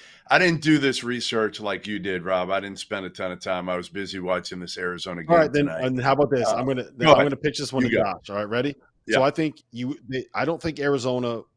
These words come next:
Speaker 2: wants to sit there and guard, right? So I think if you can kind of control possession, you might be able to win. I think Caleb Love can get,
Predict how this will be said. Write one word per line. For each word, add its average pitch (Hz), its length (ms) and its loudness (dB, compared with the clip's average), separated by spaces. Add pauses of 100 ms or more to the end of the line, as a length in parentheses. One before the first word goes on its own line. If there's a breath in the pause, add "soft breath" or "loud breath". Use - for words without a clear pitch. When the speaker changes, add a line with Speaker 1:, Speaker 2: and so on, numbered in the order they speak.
(120)
Speaker 2:
wants 110 420 -8
to 117 160 -12
sit - 320 -8
there 123 200 -4
and 120 140 -10
guard, 71 340 -10
right? 92 260 -8
So 98 120 -10
I 98 60 -6
think 98 220 -10
if 90 120 -12
you 101 80 -8
can 104 180 -14
kind 101 240 -8
of 90 180 -10 (440)
control 127 380 -2
possession, 113 480 -4
you 107 60 -6
might 107 180 -6
be 110 60 -8
able 107 140 -6
to 113 40 -2
win. 98 220 -6
I 98 100 -6
think 113 240 -10
Caleb 123 340 -6
Love 120 220 -2
can 107 160 -10
get, 101 180 -12